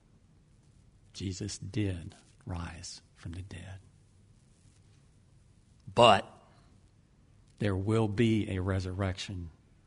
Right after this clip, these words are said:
of all people that have died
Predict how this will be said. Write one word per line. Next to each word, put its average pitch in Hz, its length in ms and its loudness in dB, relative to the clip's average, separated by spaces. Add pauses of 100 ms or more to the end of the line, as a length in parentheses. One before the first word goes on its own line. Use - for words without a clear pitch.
(380)
of 98 140 -2
all 92 160 2
people 87 560 -4 (1300)
that 104 140 -2
have 98 140 -4
died 85 600 -4